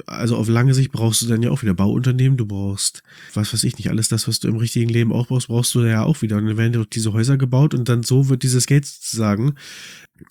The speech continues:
umgeschmissen. Und du kannst dann halt, ja, wenn du dort erfolgreich bist und dir Geld erarbeitest, kannst du dir dann da ein Haus kaufen. Dann kannst du das einrichten. Und, äh, in Zukunft soll es ja auch so sein, du kannst dann shoppen gehen, da gibt's dann Shopping-Malls, also in so einer richtigen Stadt, wo du dann durchläufst.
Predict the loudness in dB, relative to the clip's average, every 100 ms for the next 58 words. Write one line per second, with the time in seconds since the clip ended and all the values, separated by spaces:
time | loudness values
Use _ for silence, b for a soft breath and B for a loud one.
0 | -2 0 2 2 2 2 2 0 0 0
1 | 2 2 4 4 6 4 2 -6 _ -6
2 | 0 0 0 0 0 -2 -2 0 0 0
3 | 2 2 2 2 2 2 2 2 2 2
4 | -2 b b _ _ -2 0 2 2 2
5 | 2 2 0 2 0 0 -4 -6 -10 -20
6 | _ _ -6 0 0 2 0 2 2 4
7 | 2 2 2 0 B B B B B B
8 | B B B B 0 0 2 2 4 2
9 | 0 2 2 2 2 2 2 0 0 2
10 | 2 2 2 2 2 0 0 0 2 4
11 | 4 2 0 -2 -2 0 4 6 6 4
12 | 2 -2 0 0 0 0 -2 -4 -6 0
13 | -2 0 -2 0 2 2 4 6 4 2